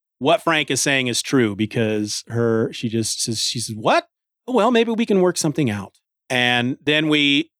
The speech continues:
find the second person who has Superman's, some of Superman's powers. It's a dude that works in a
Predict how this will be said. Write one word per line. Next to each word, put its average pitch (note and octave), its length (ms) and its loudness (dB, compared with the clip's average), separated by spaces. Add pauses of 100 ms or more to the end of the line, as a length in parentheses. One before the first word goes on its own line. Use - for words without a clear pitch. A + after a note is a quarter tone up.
(200)
find C#3+ 360 0
the C3+ 80 0
second G3 460 -2
person F#3 400 4
who E3 160 4
has E3+ 400 0
Superman's, D#3+ 880 0 (160)
some D#3+ 180 0
of C#3 60 2
Superman's D3+ 420 0
powers. C#3+ 440 0
It's A2+ 140 -14
a A2+ 40 -16
dude C3+ 260 2
that C3+ 80 -2
works B2+ 320 -2
in B2 100 2
a A2+ 280 -2